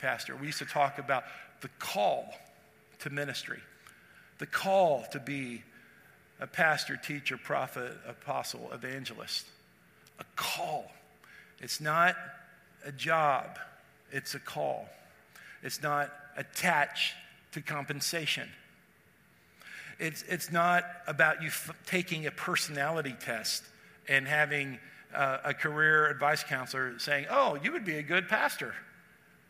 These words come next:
You, you would enjoy working for a church."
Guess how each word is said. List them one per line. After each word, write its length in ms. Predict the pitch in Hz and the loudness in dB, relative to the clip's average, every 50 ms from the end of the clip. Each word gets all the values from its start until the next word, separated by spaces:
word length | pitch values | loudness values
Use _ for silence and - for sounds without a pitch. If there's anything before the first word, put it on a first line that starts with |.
| _ _ _ _ _ _ _ _ _ _ _ - - - - - - - | _ _ _ _ _ _ _ _ _ _ _ -20 -20 -20 -20 -20 -12 0
You, 140 | 143 190 | 2 2
you 220 | 220 160 175 220 330 | 4 8 6 8 8
would 140 | 302 196 151 156 - | 8 6 4 2 0
enjoy 340 | 175 160 139 170 180 196 196 | 0 2 4 4 6 6 6
working 280 | 180 196 196 - 220 180 | 6 4 2 2 0 -2
for 160 | - 214 247 | 0 0 0
a 60 | 233 | 2
church." 520 | - - 233 - - - - - - - | 4 4 4 4 2 -2 0 -2 -4 -4